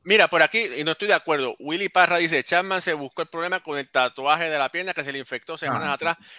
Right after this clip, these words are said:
Speaker 1: No, hermano, porque los peloteros se hacen los tatuajes en cualquier momento, y, y, y Moisés, que sabe esto, se lo hacen también durante la temporada,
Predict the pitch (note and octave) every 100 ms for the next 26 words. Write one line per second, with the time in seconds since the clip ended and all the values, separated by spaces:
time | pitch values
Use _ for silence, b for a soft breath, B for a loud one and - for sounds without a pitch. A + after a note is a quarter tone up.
0 | B B2+ E3 A3 A3 G3 G3+ G#3+ F#3 D#3+
1 | D#3+ D3 - D3+ - D3+ C#3+ E3+ F3+ G#3+
2 | A3 G3+ - D#3 G3+ A3+ G#3 F#3+ D#3 D3+
3 | C#3 D#3+ F#3 F3 F#3 - D3+ C#3 C#3+ D#3
4 | D#3 D#3 E3 D#3 D3+ - G#3+ - D#3+ F3
5 | F3+ F#3 - D3+ B B B - D3+ C#3+
6 | F3+ G3+ G3+ G#3+ A3+ G#3 F#3+ E3 D#3+ D#3
7 | D3 E3 E3 D3+ C#3+ B2+